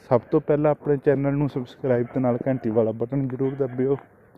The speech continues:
ਚੱਲਦੀ ਹੋਈ ਵੀਡੀਓ ਨੂੰ like, ਕੁਮੈਂਟ ਅਤੇ ਸ਼ੇਅਰ ਵੀ ਜ਼ਰੂਰ ਕਰਿਓ। ਗਿਆਰਾਂ ਦਸੰਬਰ ਨੂੰ ਪੰਜਾਬ ਦਾ ਮੌਸਮ ਕਿਹੋ ਜਿਹਾ ਰਹਿ ਸਕਦਾ ਹੈ? ਅੱਜ ਸਵੇਰ ਵੇਲੇ ਮੌਸਮ ਪੂਰੀ ਤਰ੍ਹਾਂ ਦੇ ਨਾਲ ਸਾਫ਼ ਬਣਿਆ ਹੋਇਆ ਹੈ ਤੇ ਧੁੱਪ ਸਾਰੇ ਹੀ ਖੇਤਰਾਂ ਦੇ ਵਿੱਚ ਬਣੀ ਹੋਈ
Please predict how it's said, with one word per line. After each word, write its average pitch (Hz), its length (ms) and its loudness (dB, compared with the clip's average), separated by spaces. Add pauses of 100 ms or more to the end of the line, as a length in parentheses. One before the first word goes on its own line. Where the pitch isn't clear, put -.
(240)
ਚੱਲਦੀ 165 340 4
ਹੋਈ 165 120 0
ਵੀਡੀਓ 139 380 0
ਨੂੰ 135 100 -2
like, 113 260 2
ਕੁਮੈਂਟ 123 340 -2
ਅਤੇ 113 160 -6 (100)
ਸ਼ੇਅਰ 117 180 0
ਵੀ 110 180 -4
ਜ਼ਰੂਰ 110 400 -4
ਕਰਿਓ। 113 300 0 (720)
ਗਿਆਰਾਂ 135 420 6
ਦਸੰਬਰ 123 500 -2
ਨੂੰ 120 180 -2
ਪੰਜਾਬ 110 420 -2
ਦਾ 117 100 4
ਮੌਸਮ 113 360 -4 (140)
ਕਿਹੋ 143 200 2
ਜਿਹਾ 123 140 2
ਰਹਿ 104 140 -2 (100)
ਸਕਦਾ 104 300 -10
ਹੈ? 110 180 -14 (520)
ਅੱਜ 139 140 2 (260)
ਸਵੇਰ 135 280 4
ਵੇਲੇ 131 280 2
ਮੌਸਮ 131 420 -4 (180)
ਪੂਰੀ 135 240 0
ਤਰ੍ਹਾਂ 123 220 6
ਦੇ 120 100 0
ਨਾਲ 123 240 2 (120)
ਸਾਫ਼ 110 260 0
ਬਣਿਆ 127 380 0
ਹੋਇਆ 127 240 -4
ਹੈ 131 80 -4
ਤੇ 131 240 -6
ਧੁੱਪ 139 260 0 (680)
ਸਾਰੇ 156 200 10
ਹੀ 160 140 4
ਖੇਤਰਾਂ 120 440 2
ਦੇ 117 100 0
ਵਿੱਚ 117 240 0
ਬਣੀ 113 320 -4
ਹੋਈ 110 200 -2